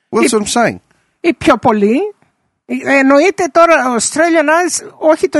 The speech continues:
Speaker 2: gen-, η γενιά που είναι πριν από μένα. Αυτοί
Speaker 1: Yeah.
Speaker 2: δεν γίναν ποτέ Αυστραλοί.
Speaker 1: Standard, yeah.
Speaker 2: Γιατί πρώτοι και κύριοι δεν μιλάνε τη γλώσσα.
Speaker 1: Yeah.
Speaker 2: Γιατί σε όλους τους Έλληνες που είναι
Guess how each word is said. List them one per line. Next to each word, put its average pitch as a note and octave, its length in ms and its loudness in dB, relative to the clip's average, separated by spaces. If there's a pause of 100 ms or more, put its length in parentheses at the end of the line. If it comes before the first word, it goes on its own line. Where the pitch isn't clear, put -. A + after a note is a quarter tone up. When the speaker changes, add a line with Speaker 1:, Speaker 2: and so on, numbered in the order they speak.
Speaker 2:
gen-, B3+ 480 -4
η A3+ 180 -4
γενιά B3 400 -2
που B3+ 140 -8
είναι C4 180 -4 (180)
πριν B3+ 260 -2
από G3+ 220 -4
μένα. E3+ 400 -8 (100)
Αυτοί A3 340 -4
Speaker 1:
Yeah. C4+ 40 -4
Speaker 2:
δεν C#4 160 0
γίναν B3+ 220 -4
ποτέ G3 540 -4
Αυστραλοί. E3 600 -12
Speaker 1:
Standard, F#2+ 340 -8 (160)
yeah. F#2 100 -12 (120)
Speaker 2:
Γιατί A#3 580 -4
πρώτοι C#4 260 -4
και B3+ 40 -6
κύριοι C4 180 -4
δεν B3 140 -2
μιλάνε A3 240 0
τη G3+ 80 -2
γλώσσα. F3+ 500 -4 (200)
Speaker 1:
Yeah. G2+ 160 -8 (220)
Speaker 2:
Γιατί G3 320 -6
σε - 160 -8
όλους A3+ 320 -2
τους - 240 -6
Έλληνες A3 440 -2
που G#3 120 -6
είναι G#3 340 -6